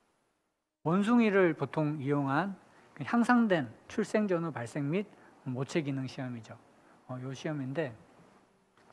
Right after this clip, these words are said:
이 시험은 어떻게 하시냐면, 어, 원숭이를 이제 교배를 시키죠. 교배를 시키면, 어, 임신 이십 일째, 어, 얘-,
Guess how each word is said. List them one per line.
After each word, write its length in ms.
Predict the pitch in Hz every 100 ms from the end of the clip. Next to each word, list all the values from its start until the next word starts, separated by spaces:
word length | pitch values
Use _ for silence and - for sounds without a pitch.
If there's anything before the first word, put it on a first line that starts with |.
| -
이 80 | 190
시험은 380 | 180 214 185 135
어떻게 280 | 117 165 156
하시냐면, 640 | 139 - 123 123 160 143 117 - - - - _ _ _
어, 460 | 131 127 127 123 123 - _ - _ _ 156 147
원숭이를 640 | 135 156 190 180 165 214 190 -
이제 120 | 147 -
교배를 340 | 139 190 180
시키죠. 400 | - - 123 120 -
교배를 320 | 139 165 170
시키면, 480 | 165 - 165 180 107 - - - - _ _ -
어, 360 | 135 131 131 127 _ _ - _ _
임신 380 | - 233 226 226
이십 320 | 165 160 190
일째, 400 | 170 151 190 220 - - _ _ _ _ -
어, 300 | 139 127 123 156
얘-, 180 | 147